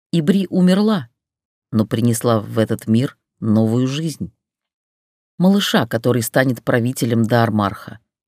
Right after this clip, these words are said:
Сейчас я была искренне рада, что Витхару хватило великодушия оставаться рядом с ней до последнего. "Теа! Эй, Теа, ты меня слышишь?"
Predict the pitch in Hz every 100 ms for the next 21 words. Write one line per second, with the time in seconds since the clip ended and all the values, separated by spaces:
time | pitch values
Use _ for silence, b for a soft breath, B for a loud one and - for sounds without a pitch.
0 | _ _ _ _ b b b - 185 240
1 | - 202 185 190 - 185 - 170 170 170
2 | 202 170 110 - 113 117 - 127 120 -
3 | 117 113 131 120 113 113 - 104 139 175
4 | 135 104 - 113 110 - 131 117 110 110
5 | - 117 113 107 - 110 110 113 - 113
6 | 101 90 82 - _ _ _ _ _ _
7 | _ _ _ _ _ - 180 185 156 -
8 | _ _ _ 180 214 120 - 226 165 95
9 | - 156 190 190 269 285 135 113